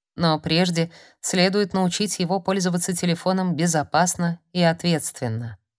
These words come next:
Далее я дам несколько ключевых советов по использованию телефонов и других технологичных устройств и социальных сетей. Все они основаны на данных исследований и рекомендациях экспертов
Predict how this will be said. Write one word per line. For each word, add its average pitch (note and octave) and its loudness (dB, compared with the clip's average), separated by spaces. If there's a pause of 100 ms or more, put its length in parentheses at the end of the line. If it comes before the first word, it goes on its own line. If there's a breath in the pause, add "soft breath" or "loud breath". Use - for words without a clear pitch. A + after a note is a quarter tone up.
(480)
Далее A#3 2 (300 loud breath)
я D4 4
дам G3 2
несколько F3+ 0
ключевых E3+ -4
советов E3 -2
по D3 -4
использованию D3 -2
телефонов F#3 0 (260 loud breath)
и G#3 0
других D#3 0
технологичных E3+ -2
устройств - -4
и G#3+ -4
социальных D3+ 0
сетей. A2 -6 (600 loud breath)
Все - 0
они D3+ -4
основаны F3 0
на D#3 2
данных D#3 0
исследований C#3 -2
и F3+ 2
рекомендациях E3+ -2
экспертов F3+ -4